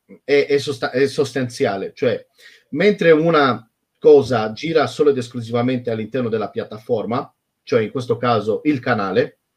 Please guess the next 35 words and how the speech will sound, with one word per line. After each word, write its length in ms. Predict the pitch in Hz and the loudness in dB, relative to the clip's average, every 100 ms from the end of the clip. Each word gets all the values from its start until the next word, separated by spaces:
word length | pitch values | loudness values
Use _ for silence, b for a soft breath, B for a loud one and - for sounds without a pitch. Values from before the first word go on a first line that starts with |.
| B B B | B B B
quindi 260 | - 131 123 | -2 0 0
con 200 | 127 117 | 0 -2
tutte 220 | 123 135 | -2 0
le 100 | 117 | 0
sue 220 | 110 127 | 0 0
funzionalità, 920 | 117 123 113 110 98 95 - 139 135 | 0 -2 -4 -6 -6 -8 -2 0 0
la 120 | 123 98 | -2 -6
possibilità 680 | 104 110 107 98 104 104 | -10 -8 -8 -6 -4 -4
delle 240 | 101 104 101 | -2 -4 -4
persone 380 | 98 - 98 92 | -8 -8 -6 -6
di 100 | 98 | -8
iscriversi, 880 | - - 135 131 127 113 127 127 127 B B - | -6 0 2 4 2 2 0 0 -2 B B -8
la 120 | 104 | -4
possibilità 560 | 113 110 104 107 104 104 | -2 -4 -4 -4 0 0
di 160 | 107 | 0
mettere 480 | 104 104 104 104 101 | 0 0 2 2 4
un 220 | 104 107 113 | 4 4 4
link, 420 | 135 131 123 120 | 4 4 2 0
una 180 | 98 110 | -4 -2
foto, 520 | - 127 123 120 104 | 4 8 8 6 0
una 180 | 98 113 | -2 -2
bio 640 | 110 131 127 127 123 123 B B _ | 0 2 6 6 6 6 B B _
e, 340 | 120 127 - 113 | 0 0 -4 -8
mm, 160 | 110 107 | -6 -2
poi 240 | 123 123 113 | 4 4 4
nominare 540 | 117 117 127 117 110 | 2 2 2 4 4
degli 200 | 107 107 | 4 2
amministratori 800 | 104 110 107 110 107 131 123 104 | 0 -2 -4 -8 -2 4 4 4
che 200 | - 104 | -2 -2
poi 300 | 120 107 98 _ _ | 0 0 -2 _ _
possono 380 | 135 139 113 101 | -6 -4 -6 -6
andare 400 | 98 110 101 95 | -4 -2 -2 -2
a 200 | 104 104 b b - | -4 -8 b b -4
pubblicare 720 | 147 139 131 - 151 131 104 | 0 0 -2 0 2 2 2
dei, 360 | 113 113 107 | 2 0 -2